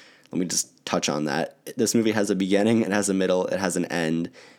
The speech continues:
and just because it's not the ending you expect doesn't mean that it's not an ending. Uh, so yes, this is a solid movie, fantastic movie, and it's,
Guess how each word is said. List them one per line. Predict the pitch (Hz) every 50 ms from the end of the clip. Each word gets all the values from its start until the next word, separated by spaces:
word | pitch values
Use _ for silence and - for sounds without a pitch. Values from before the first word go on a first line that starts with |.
| _ _ _ _ _
and | - 98 92 87 85 87 87
just | 98 98 -
because | 113 107 - 101
it's | 98 92 - -
not | 95 80 80 -
the | - 101
ending | 98 98 98 95 92
you | 90 87 85
expect | 82 - - - 127 110 98 -
doesn't | 107 92 82 55
mean | 67 80 82
that | 80 71
it's | 73 - -
not | 104 90 73 69 - -
an | - 87
ending. | 92 87 76 - - - - 101 107 - _ _ _ _ _ _ _ _ _ _
Uh, | - 82 78 71 69 64 55 52 53 50 50 -
so | - - - - 104
yes, | 87 82 78 - - -
this | - - 110 104 -
is | 117 104 104 107 - _ _ _ _ _ _ _ _ _ _ -
a | 110
solid | - - 123 117 120 120 120 117
movie, | 110 95 95 92 87 90 90 95 101 - - - -
fantastic | - - 107 101 98 - 131 120 120 117 - - - -
movie, | - 87 87 85 85 87 90 92
and | 98 104
it's, | 101 98 - - -